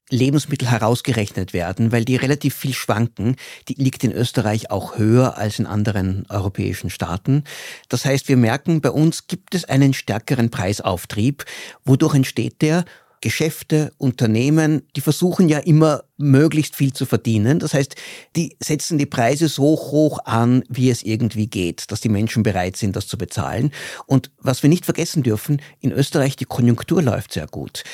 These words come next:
Die Arbeitslosenzahlen sind auf dem tiefsten Stand seit fünfzehn Jahren. Den Menschen geht es gut. Sie haben auch Geld auszugeben. Und sie sind offenbar bereit, auch diese höheren Preise zu zahlen. Sie ärgern sich zwar darüber,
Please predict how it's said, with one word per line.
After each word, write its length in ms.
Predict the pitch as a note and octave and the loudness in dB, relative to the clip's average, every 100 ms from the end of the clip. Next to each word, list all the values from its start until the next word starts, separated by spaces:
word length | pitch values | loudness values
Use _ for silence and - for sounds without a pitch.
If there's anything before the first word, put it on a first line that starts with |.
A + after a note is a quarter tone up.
| - | -8
Die 120 | - - | -6 -2
Arbeitslosenzahlen 1120 | C3+ D#3+ D#3+ B2 A2+ A2+ G#2+ - F#2+ G#2+ B2+ | 0 0 0 0 0 0 0 0 2 2 2
sind 260 | - B2+ | 2 2
auf 100 | A#2+ | 2
dem 200 | - B2 | 2 0
tiefsten 380 | - E3 - D#3 | 2 -2 0 -4
Stand 320 | - A2 B2 | -2 0 0
seit 140 | C3 A#2 | 0 -2
fünfzehn 460 | C3+ B2 - A#2+ | 0 0 0 2
Jahren. 460 | A2+ G#2+ F2 A#2+ D#3+ - - | 2 0 0 0 0 -2 0
Den 140 | B2 | 2
Menschen 340 | A2 C#3+ - D#3+ | 2 0 0 0
geht 220 | C3 A#2+ | 0 0
es 160 | A2 - | -2 0
gut. 380 | A#2 E3 - - - - | 2 2 -2 -16 -20 -16
Sie 200 | - A#2 | -8 -6
haben 280 | G#2 A2+ D3 | -2 -2 -2
auch 200 | - - | -6 -6
Geld 280 | A2+ G#2+ - | -4 -4 -4
auszugeben. 800 | G#2 - - G#2 F2+ E2+ C#3 D3+ - - | -6 -6 -6 -4 -2 0 0 -2 -6 -2
Und 100 | D3+ | -2
sie 100 | C#3+ | 0
sind 180 | G3 | -2
offenbar 480 | - F3 - G#3 G3 | 0 -2 0 0 2
bereit, 680 | E3 A#2 G#2 G2 E3+ - - | 0 0 0 0 -2 -4 -12
auch 220 | - - | -4 -4
diese 260 | - C#3 B2 | -2 -2 2
höheren 360 | A2+ C#3 C#3 A#2+ | 4 4 4 0
Preise 440 | F#2+ F#2+ A#2 G#2+ | 0 -2 -2 -2
zu 120 | - | -2
zahlen. 400 | - D#2 C2+ - - | -4 -6 -6 -10 -14
Sie 200 | - - | -10 -6
ärgern 260 | G#2 G#2+ | -2 0
sich 160 | G#2 - | -2 -2
zwar 140 | A#2 | -2
darüber, 500 | G#2+ G#2 A2+ C3 F#3 | -2 0 0 2 0